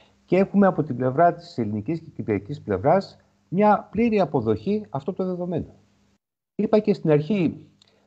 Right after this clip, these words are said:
παρά το γεγονός ότι η Τουρκία έχει μια εξόφθαλμα παραβατική και ενάντια στο διεθνές δίκαιο συμπεριφορά, και παρά το γεγονός ότι τεινάζει τον αέρα τα μέχρι τώρα συμφωνηθέντα, ακόμα και εκεί, ακόμα και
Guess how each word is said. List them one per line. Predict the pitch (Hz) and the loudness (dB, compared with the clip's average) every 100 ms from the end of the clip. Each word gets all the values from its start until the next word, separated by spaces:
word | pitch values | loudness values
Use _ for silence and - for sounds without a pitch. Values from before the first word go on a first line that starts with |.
| _ | _
παρά | - 156 | 0 0
το | 190 | 0
γεγονός | 214 175 170 185 - | -2 -4 -4 -4 -6
ότι | 151 147 135 127 | -4 -2 -2 -4
η | |
Τουρκία | 123 127 113 190 175 | -6 -6 -4 0 2
έχει | 165 175 170 | 2 0 -2
μια | 143 165 175 170 | 0 2 2 0
εξόφθαλμα | 123 - - 175 180 180 175 | -8 -8 -6 -4 -2 -2 -2
παραβατική | 170 151 131 110 107 110 - 185 | -2 0 0 -2 -4 -8 -10 -10
και | 180 | -6
ενάντια | 131 117 160 165 | -6 0 -2 -2
στο | 156 156 | -4 -4
διεθνές | 120 113 113 151 160 | -2 -4 -4 -6 -6
δίκαιο | 117 156 156 | -6 -6 -6
συμπεριφορά, | 151 143 139 131 104 76 76 - _ _ _ _ _ _ | -6 -2 -2 0 -2 -4 -8 -18 _ _ _ _ _ _
και | - | -6
παρά | 123 156 | 0 0
το | 180 | 0
γεγονός | 185 165 160 180 | -2 -2 -2 -4
ότι | 151 147 | -10 -14
τεινάζει | - 139 175 175 | -6 -2 -2 -2
τον | 165 143 | -4 0
αέρα | 123 156 180 185 - | 2 2 2 -2 -4
τα | 139 | -4
μέχρι | 147 180 - | -2 -4 -6
τώρα | 139 170 175 175 | -4 -2 -2 -2
συμφωνηθέντα, | 170 147 123 107 - - - - | -8 -6 -6 -4 -8 -10 -12 -10
ακόμα | - 160 165 | -2 -2 -2
και | 147 117 | -2 0
εκεί, | 107 - 196 202 - _ _ _ | 0 0 0 -2 -8 _ _ _
ακόμα | 117 - 190 196 | -6 -2 -2 0
και | 190 - 170 | -2 0 0